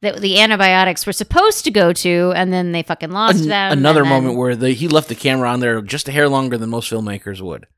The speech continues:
Speaker 1: Yep.
Speaker 2: Um, <laughs> which is just wild. Uh, Ophelia gets visited by Pan again, and Pan's like, "Oh, you fucked up. No, you don't get to go to the underworld." She's like,
Speaker 1: Mm-hmm.
Speaker 2: "What?" Bah, bah, bah, bah, bah. She's like,
Speaker 1: Oh, yes, because she said, "I had an accident."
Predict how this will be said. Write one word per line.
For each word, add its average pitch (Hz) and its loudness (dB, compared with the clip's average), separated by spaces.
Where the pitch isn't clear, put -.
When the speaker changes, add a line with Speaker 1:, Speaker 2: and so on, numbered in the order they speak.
Speaker 1:
Yep. 202 -4
Speaker 2:
Um, 101 -6
<laughs> - -6
which 113 -10
is 110 -10
just - -8
wild. 85 -10
Uh, 117 0
Ophelia 165 2
gets 147 -4
visited 143 -2
by 117 2
Pan 131 -2
again, 123 -4
and 107 -8
Pan's 120 -4
like, 113 -2
"Oh, - 4
you 175 -2
fucked 120 -2
up. 107 0
No, 117 -4
you 120 -4
don't 139 -6
get 95 -14
to 101 -12
go 101 -6
to 98 -4
the 95 -6
underworld." 98 -8
She's 220 0
like, 320 4
Speaker 1:
Mm-hmm. 311 2
Speaker 2:
"What?" 403 8
Bah, - -4
bah, 403 8
bah, 392 4
bah, 392 2
bah. 339 -6
She's 240 -6
like, 302 -4
Speaker 1:
Oh, 320 6
yes, 349 4
because 285 0
she - -4
said, 254 0
"I 262 6
had 294 4
an 277 0
accident." 202 0